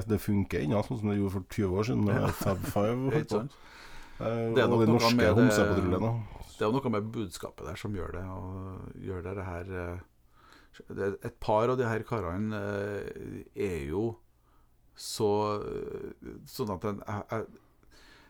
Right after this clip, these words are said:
Speaker 2: det er
Speaker 1: Ja,
Speaker 2: sånn som
Speaker 1: altså
Speaker 2: man ikke skal si, men det er nesten litt cringe da, for det blir så voldsom. Men, altså, det, det, hjertevarmen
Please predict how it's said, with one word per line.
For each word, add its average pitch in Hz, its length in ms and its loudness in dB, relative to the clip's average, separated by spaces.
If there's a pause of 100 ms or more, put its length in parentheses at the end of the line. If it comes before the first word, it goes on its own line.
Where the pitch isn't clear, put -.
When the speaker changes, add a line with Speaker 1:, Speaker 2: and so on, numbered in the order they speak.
(480)
Speaker 2:
det 120 80 0
er 123 60 4
Speaker 1:
Ja, - 20 4
Speaker 2:
sånn 131 60 0
som 113 80 0
Speaker 1:
altså 127 100 4
Speaker 2:
man 131 80 4
ikke 110 160 0
skal 117 100 -2
si, 143 140 0
men 131 140 2
det 127 80 4
er 123 100 2
nesten 110 160 -2
litt - 160 -10
cringe 120 380 0
da, - 100 0
for 117 160 2
det 107 100 4
blir 104 140 0
så 110 140 0
voldsom. 123 340 0 (240)
Men, 127 480 4 (320)
altså, 120 380 -2
det, 120 340 -4
det, 113 160 -8
hjertevarmen 143 640 -2